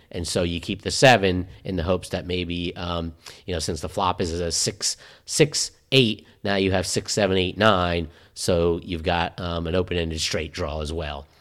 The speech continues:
So just some little nuances there between just simple five-card draw and when there's a hybrid game like Dramaha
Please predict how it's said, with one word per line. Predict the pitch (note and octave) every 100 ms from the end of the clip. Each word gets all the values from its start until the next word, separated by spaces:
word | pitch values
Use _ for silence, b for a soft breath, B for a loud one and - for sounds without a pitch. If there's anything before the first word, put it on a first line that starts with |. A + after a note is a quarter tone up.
| B B -
So | - F2 D#2+ B B -
just | A#2+ - B
some | - C3+ A#2
little | B2+ A#2+
nuances | A#2 A2+ G2 F#2 F2+ F#2+ F2
there | F2+ F2 F2 D#2+ B -
between | - G#2 F#2 F2+
just | F2+ - -
simple | A2+ G#2+ G2
five-card | G2 G2 F#2 - F#2+ F2
draw | E2+ F2+ F2 E2+ B B B
and | F#2+ E2+
when | F2 F2
there's | E2+ E2+ E2
a | E2+ E2+
hybrid | D#2+ G#2 F2 F#2 E2+
game | F2+ F2 F2 - _
like | F2+ D#2
Dramaha | A2+ A#2 G#2 F2+ F2